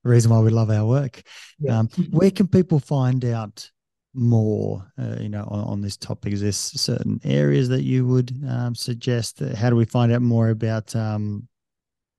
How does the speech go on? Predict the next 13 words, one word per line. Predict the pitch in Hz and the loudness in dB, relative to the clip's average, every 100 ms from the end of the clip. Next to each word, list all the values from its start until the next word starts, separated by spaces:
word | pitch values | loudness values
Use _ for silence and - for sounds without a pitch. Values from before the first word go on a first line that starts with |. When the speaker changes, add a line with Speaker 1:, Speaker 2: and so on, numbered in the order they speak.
| _ | _
Speaker 1:
uh, | 113 | -4
uh, | 107 117 101 113 | -4 -4 -6 -6
uh, | 104 107 | -6 -4
this, | 113 107 - | -4 -2 -2
uh, | 110 104 104 - - _ | -2 -2 -6 -10 -20 _
theory | - 135 123 | 2 6 6
of | 117 113 | 4 4
winning | 131 131 135 123 - | 4 4 2 -2 -6
as | 135 117 | -6 -4
well? | 120 117 | -2 -4
That | 120 | -6
sounds | - 127 110 | -8 -8 -8
fantastic. | - 101 107 104 - - - | -10 -10 -6 -8 -8 -12 -16